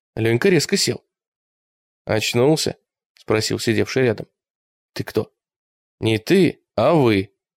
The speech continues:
поправил невидимый сосед. Голос показался Лёньке знакомым.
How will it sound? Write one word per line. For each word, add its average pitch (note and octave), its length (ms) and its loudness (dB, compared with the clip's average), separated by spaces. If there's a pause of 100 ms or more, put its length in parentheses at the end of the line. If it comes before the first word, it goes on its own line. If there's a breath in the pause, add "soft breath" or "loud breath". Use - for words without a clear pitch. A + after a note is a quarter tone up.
поправил G2+ 480 0
невидимый G2+ 440 0
сосед. - 440 -6 (360)
Голос G3+ 360 2
показался E3+ 600 2
Лёньке B2+ 340 2
знакомым. A#2+ 580 -2